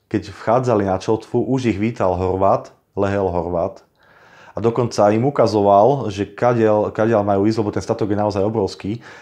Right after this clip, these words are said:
a on im ukazoval cestičku, ktorou sa dostanú priamo pred ten hangár. Rice a Šátor vystúpili z toho Mercedesu, ktorý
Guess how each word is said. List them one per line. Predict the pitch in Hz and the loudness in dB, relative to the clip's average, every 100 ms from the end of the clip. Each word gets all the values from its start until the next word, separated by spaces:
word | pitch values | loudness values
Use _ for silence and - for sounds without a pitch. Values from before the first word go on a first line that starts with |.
| - | -6
a | 90 | -2
on | 113 | 0
im | 117 117 | 0 -2
ukazoval | 104 101 92 | 0 0 0
cestičku, | 113 - 120 - - 110 | -4 -8 -10 -8 -4 -4
ktorou | - 104 | -2 -4
sa | - | -4
dostanú | 101 107 107 98 | -6 -6 -6 -6
priamo | 92 101 101 | -2 -2 -2
pred | 101 | -4
ten | - 95 | -6 -6
hangár. | 95 92 85 82 - _ _ _ _ _ _ _ _ _ | -6 -4 -6 -8 -16 _ _ _ _ _ _ _ _ _
Rice | - 101 113 151 160 - - | 0 4 4 4 -2 -12 -14
a | - | -10
Šátor | 101 120 123 120 | -2 -2 0 0
vystúpili | 113 123 139 127 120 123 139 - | 0 -4 -6 -2 -2 -2 -6 -6
z | |
toho | 117 107 | -4 0
Mercedesu, | 101 92 101 104 - 135 151 143 110 98 113 98 | 0 -2 -2 -2 -2 -4 -4 -8 -12 -14 -14 -14
ktorý | - 104 107 101 | -4 0 2 0